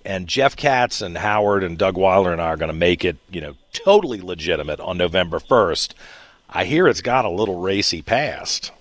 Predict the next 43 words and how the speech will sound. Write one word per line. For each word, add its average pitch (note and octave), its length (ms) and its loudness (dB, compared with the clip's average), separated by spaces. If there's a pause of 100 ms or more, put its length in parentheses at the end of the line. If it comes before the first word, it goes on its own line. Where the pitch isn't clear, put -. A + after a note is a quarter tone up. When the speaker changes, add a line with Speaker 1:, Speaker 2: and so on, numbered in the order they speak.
(1800)
Speaker 2:
Well, D#3+ 260 8
it, D3+ 180 6
it D#3 100 6
is E3+ 140 8 (140)
true. F3 280 6
You B2+ 80 2
know, B2 320 4 (100)
in C3 180 4
the B2 100 8
early, C#3+ 440 6
it C3 160 -2 (140)
had D3 160 4
a, A#2+ 280 0
it - 160 -2
had B2+ 180 4
a A#2 40 6
lot B2 180 6
of C3+ 100 -2
prosperity B2+ 600 6
in A#2 60 0
the A2 120 -4
forties A#2 320 6
and A2 120 0
fifties, A#2 400 6
and, G#2 160 2 (460)
uh, A2+ 380 2
the - 120 -8
seventies C#3+ 460 4
came A#2+ 140 4
around, A2+ 340 4
and A2+ 140 2
there A#2 120 6
were A2+ 320 6 (300)
actually C3+ 420 4
some A#2+ 220 4
porn C3+ 320 6
flicks G#2+ 240 4
shown A2+ 440 4
in C3+ 180 6
the A#2 80 8
theater, A#2+ 420 6
and G#2+ 300 0 (340)
it A#2 80 6